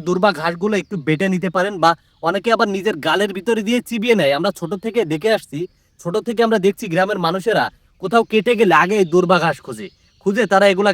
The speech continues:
গালে নিয়ে চিবিয়ে সেই জায়গায় লাগায়, ক্ষত স্থানে লাগালে দ্রুত রক্ত পড়া বন্ধ হয়ে যায়। এই দুর্বা ঘাসে রয়েছে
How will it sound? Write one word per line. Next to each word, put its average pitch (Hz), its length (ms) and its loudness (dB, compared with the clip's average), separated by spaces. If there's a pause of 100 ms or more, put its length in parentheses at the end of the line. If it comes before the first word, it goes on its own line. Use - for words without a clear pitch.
গালে 170 220 2
নিয়ে 214 200 0
চিবিয়ে 190 320 -6
সেই 185 180 -4
জায়গায় 165 300 -2
লাগায়, 151 260 -2
ক্ষত 151 140 -10 (100)
স্থানে 190 240 -8 (340)
লাগালে 180 380 0
দ্রুত 185 200 -4 (120)
রক্ত 180 260 -2
পড়া 196 200 0
বন্ধ 175 220 -4
হয়ে 156 140 -4
যায়। 104 120 -8 (420)
এই 185 180 2
দুর্বা 208 280 4
ঘাসে 233 200 2
রয়েছে 240 340 4